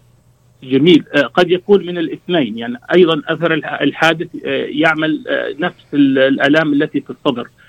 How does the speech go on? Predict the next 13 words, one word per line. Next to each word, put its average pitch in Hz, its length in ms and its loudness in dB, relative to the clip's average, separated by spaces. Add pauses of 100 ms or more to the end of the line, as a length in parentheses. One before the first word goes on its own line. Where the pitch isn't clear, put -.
(340)
وألم 180 320 2
الصدر 175 280 -4
أيضًا 180 300 0
ينتج 180 460 -2
أصلًا 180 340 -2
من 151 200 0
أحد 165 200 -4
الأعراض 165 420 -2
التي 156 240 -2 (120)
تسببه 160 640 4 (200)
فيروس 165 200 0
كورونا 165 400 -2
نفسه، 160 340 -4